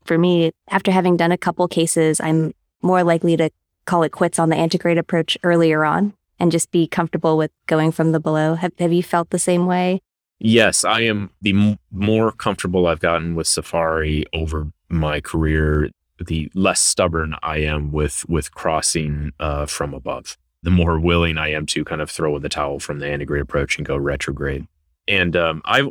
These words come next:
Speaker 2: always surprised at how, how much further you can get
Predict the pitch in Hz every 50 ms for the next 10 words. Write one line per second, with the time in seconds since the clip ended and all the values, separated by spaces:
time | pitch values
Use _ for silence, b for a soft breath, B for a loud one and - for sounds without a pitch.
0 | - _ - - 113 104 101 95 - - - - - 85 85 80 78 78 - -
1 | - 82 85 82 82 82 82 80 78 76 - _ _ _ _ _ _ _ - 107
2 | 113 104 95 - - - - - 110 107 104 104 101 98 92 90 90 90 - 90
3 | 87 80 90 87 85 76